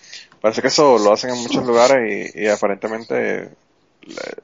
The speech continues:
es común, ¿verdad? Que, que encierren a la gente a trabajar en ese, en esos lugares. No los dejen salir.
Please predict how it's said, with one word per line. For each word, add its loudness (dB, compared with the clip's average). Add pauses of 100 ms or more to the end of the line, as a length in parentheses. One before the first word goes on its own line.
es -4
común, -6
¿verdad? 0
Que, -4
que -8
encierren -2
a 0
la 2
gente 0
a 2
trabajar 0 (880)
en -4
ese, -2
en -4
esos -6
lugares. -2 (1300)
No -4
los 0
dejen -8
salir. -6